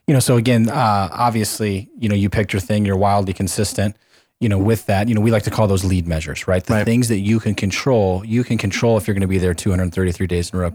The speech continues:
Speaker 1: Um, I mean, imagine you never got <laughs> sick, or you, you
Speaker 2: Or I
Speaker 1: didn't
Speaker 2: went
Speaker 1: have
Speaker 2: if
Speaker 1: a
Speaker 2: I was
Speaker 1: death
Speaker 2: sick.
Speaker 1: in a family, or you just chose to go <clears throat> because you're that committed. Um, but,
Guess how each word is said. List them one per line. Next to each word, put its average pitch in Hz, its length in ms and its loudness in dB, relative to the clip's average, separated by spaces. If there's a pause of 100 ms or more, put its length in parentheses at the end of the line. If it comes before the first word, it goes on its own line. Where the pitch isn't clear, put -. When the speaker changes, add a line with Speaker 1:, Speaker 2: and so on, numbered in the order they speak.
(120)
Speaker 1:
Um, 98 220 -6 (100)
I 143 60 -6
mean, 95 320 -2
imagine 98 420 0
you 92 60 0
never 87 200 0
got 82 180 -2
<laughs> - 120 -2
sick, 175 340 4
or 127 120 4
you, 120 280 2 (420)
you - 80 4
Speaker 2:
Or - 120 8
I 147 40 6
Speaker 1:
didn't 143 120 6
Speaker 2:
went 156 140 6 (100)
Speaker 1:
have - 20 6
Speaker 2:
if 117 80 4
Speaker 1:
a 117 100 6
Speaker 2:
I 120 120 6
was 117 160 2
Speaker 1:
death 143 180 6
Speaker 2:
sick. 110 100 4
Speaker 1:
in 139 60 4
a 127 60 4
family, 175 460 4
or 139 140 4
you 143 100 4
just 135 180 0
chose 123 360 2
to 110 140 -2
go 127 220 4
<clears throat> - 0 -
because 107 260 0
you're 110 140 0
that 107 200 0
committed. 113 400 0 (680)
Um, 107 440 2
but, 131 380 0